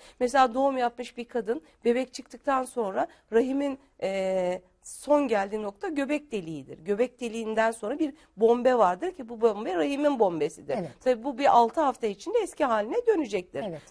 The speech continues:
Speaker 1: Tabii, e, doğumdan sonra orada bir bombenin olması halka şöyle bir konuşma şekli getiriyor. "Aa, içinde bir tane daha bebek mi unutmuşlar? Hiç de doğurmuş gibi görünmüyorsun. Sanki içinde bir bebek daha varmış
Speaker 2: Ay,
Speaker 1: gibi."
Speaker 2: "Bebek kaldı sende." derler.
Speaker 1: gibi denildiği zaman
Speaker 2: Evet.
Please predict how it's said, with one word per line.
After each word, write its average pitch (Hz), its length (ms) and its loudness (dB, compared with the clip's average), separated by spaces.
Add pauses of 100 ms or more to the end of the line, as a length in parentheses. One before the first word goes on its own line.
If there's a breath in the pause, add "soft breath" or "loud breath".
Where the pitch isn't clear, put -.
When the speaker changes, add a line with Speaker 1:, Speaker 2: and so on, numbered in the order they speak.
Speaker 1:
Tabii, 330 260 2 (200 loud breath)
e, 226 440 2 (560)
doğumdan 285 460 6
sonra 302 260 0
orada 294 360 4
bir 262 200 -6
bombenin 269 440 0
olması 185 500 0 (280 soft breath)
halka 254 380 0
şöyle 254 340 2
bir 202 160 -8
konuşma 196 460 -8
şekli 185 360 -14
getiriyor. 196 360 -12 (220 soft breath)
"Aa, 262 280 4
içinde 269 360 -4
bir 240 80 -12
tane 254 300 0
daha 247 220 0
bebek 240 320 -4
mi 226 60 -6
unutmuşlar? 170 680 -6 (240 soft breath)
Hiç - 180 -14
de 285 140 0
doğurmuş 262 440 2
gibi 262 180 -12
görünmüyorsun. 220 760 -4 (160 soft breath)
Sanki 311 360 2
içinde 302 320 0
bir 269 100 -6
bebek 269 320 -4
daha 247 240 2
varmış 202 480 2 (120)
Speaker 2:
Ay, 277 120 -4
Speaker 1:
gibi." 240 180 2
Speaker 2:
"Bebek 311 280 2
kaldı 226 340 2
sende." 180 420 -2
derler. 185 340 2
Speaker 1:
gibi 240 500 6
denildiği 262 600 0
zaman 214 380 0
Speaker 2:
Evet. 440 100 -4